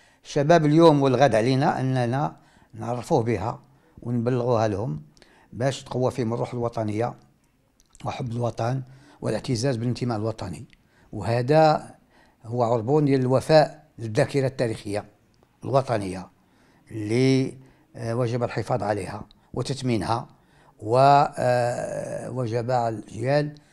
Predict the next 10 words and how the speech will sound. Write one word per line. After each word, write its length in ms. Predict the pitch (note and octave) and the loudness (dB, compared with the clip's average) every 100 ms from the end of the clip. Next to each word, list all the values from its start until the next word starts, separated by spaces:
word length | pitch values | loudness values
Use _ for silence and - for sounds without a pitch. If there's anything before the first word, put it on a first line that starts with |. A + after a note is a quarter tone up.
| _ _ | _ _
ديال 220 | A#2 A#2+ A#2 | -12 -8 -6
اليوم 400 | A2 C3 C3+ A#2 | -4 0 0 0
والغد 380 | A2 A2+ C#3+ | -4 -4 -4
أن 160 | A#2 A#2 | -4 -10
تستوعب 580 | - - C3+ G2 B2+ C3 - - - | -10 -8 -6 -2 -2 -4 -10 -20 -6
مضامينها 800 | A#2 A#2 B2+ B2+ A#2+ F#2+ G2 C3 | -2 0 0 0 -2 -2 -2 -4
وتستلهم 800 | A#2+ - - D#3+ A#2+ C3 D3 D3+ - _ _ - | -4 -6 -4 0 2 4 2 -2 -16 _ _ -20
القيم 600 | - A#2 C3+ D3+ C#3+ - - _ | -10 -2 4 4 2 -6 -14 _
والمعاني 520 | A#2+ A#2+ A#2+ A#2+ A#2 | -6 -6 -4 -4 -4
ديالها. 300 | A2+ G#2+ F2 | -4 -6 -6